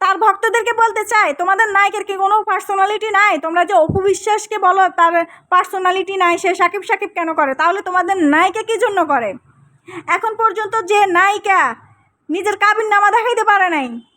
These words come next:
তাদের বিয়ে হয়ে গেছে, কাবিননামাই শো, সে শো করতে পারে নাই, তাহলে আমরা কি বলবো, কি বুঝে নেব? আম-, শাকিব খানের জায়গা যদি, মানে,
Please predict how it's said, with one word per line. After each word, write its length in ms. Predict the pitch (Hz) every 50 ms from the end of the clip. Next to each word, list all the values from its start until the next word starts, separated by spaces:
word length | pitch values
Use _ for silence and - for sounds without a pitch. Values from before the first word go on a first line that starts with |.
| _
তাদের 300 | - 349 381 349 427 415
বিয়ে 220 | 339 359 381 427 392
হয়ে 180 | 403 440 427
গেছে, 240 | 392 427 466 - 359
কাবিননামাই 540 | - 359 370 370 381 381 381 370 381 453 466
শো, 120 | - 440 392 349 359 339 330 320 359 359
সে 320 | 349 359 330 339 349 359 359 - - - _
শো 220 | - 427 453 453
করতে 280 | 453 480 480 480 453 427
পারে 260 | 415 359 330 302 285
নাই, 240 | 269 254 226 214 233 - _ _ _ _ _ _ _ _ _ _
তাহলে 340 | 330 320 339 349 381 381
আমরা 380 | 381 381 370 359 359 370 392 392
কি 220 | 403 - 415 453
বলবো, 300 | 415 403 381 339 294 269
কি 200 | 269 - 381 403
বুঝে 260 | 359 349 339 330 320 320
নেব? 200 | 311 277 240 233 220 226 - _ _ _ _ _ _ _ -
আম-, 300 | 247 277 294 294 294 285 - _ _ _ _ -
শাকিব 320 | - 320 294 294 330 320 -
খানের 280 | 381 359 359 359 339
জায়গা 400 | 311 339 320 311 311 302 311 302
যদি, 360 | 285 302 294 277 302 302 302
মানে, 420 | 294 294 285 285 294 311 320 320